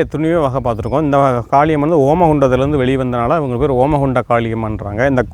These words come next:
கோயில் வந்து ரொம்ப பழமையான கோவில். இந்த கோவில் சிதிலம் அடைஞ்சு, அதுக்கு பிறகு இந்த காளியம்மன் வெளிப்பட்டு தூக்கி வெளியே வச்சிருக்கிறாங்க. இது வந்து ஒரு, எப்படி சொல்றதுன்னா, ஒரு அப-,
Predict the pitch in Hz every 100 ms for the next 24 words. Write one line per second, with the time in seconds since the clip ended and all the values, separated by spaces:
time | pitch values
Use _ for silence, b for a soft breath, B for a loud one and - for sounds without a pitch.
0 | - 175 175 160 165 143 185 - 147 143
1 | 147 147 156 165 131 127 165 269 B B
2 | B B 151 139 175 226 208 139 175 226
3 | 220 165 156 151 190 269 143 143 135 180
4 | 165 139 139 147 151 143 127 143 151 139
5 | 160 - 139 135 123 131 107 107 104 98
6 | 104 170 - b b - 131 139 190 160
7 | 135 123 113 110 117 131 127 131 151 165
8 | 123 120 113 113